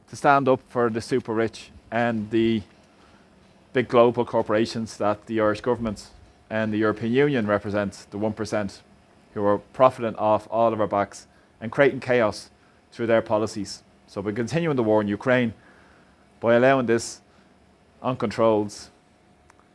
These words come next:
immigration happening as well, it's creating huge issues in our society.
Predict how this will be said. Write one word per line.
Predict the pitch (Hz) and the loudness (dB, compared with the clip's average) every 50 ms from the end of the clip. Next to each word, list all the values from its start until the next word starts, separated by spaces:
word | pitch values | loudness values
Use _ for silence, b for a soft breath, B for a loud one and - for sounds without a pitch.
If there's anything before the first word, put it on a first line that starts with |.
| _ _ _ _ _ _ _ _ _ _ _ _ _ - | _ _ _ _ _ _ _ _ _ _ _ _ _ -8
immigration | 95 104 110 - 127 131 147 143 - 143 | -6 -6 -2 2 4 4 4 2 0 -4
happening | 123 131 131 131 - 139 127 123 | 0 0 0 0 0 -4 -4 -4
as | 123 117 | -4 -2
well, | 139 131 139 135 120 - - | 0 0 0 0 -2 -4 -10
it's | 92 104 - | -14 -14 -14
creating | - - 117 110 107 - 117 104 | -8 -4 -4 -4 -4 -4 -6 -4
huge | 117 117 113 110 113 | -2 0 0 0 -2
issues | 113 110 107 - 107 107 101 - - - - _ _ _ _ _ _ _ | -4 -6 -4 -4 -6 -6 -6 -8 -12 -16 -20 _ _ _ _ _ _ _
in | 98 104 104 104 104 104 101 98 92 - - _ - | -10 -8 -8 -6 -6 -6 -8 -8 -10 -14 -20 _ -10
our | 101 104 101 104 | -6 -4 -4 -4
society. | 104 - 113 104 - 120 117 117 120 113 113 104 95 | -6 -8 -12 -8 -4 -2 0 0 0 -2 -4 -8 -10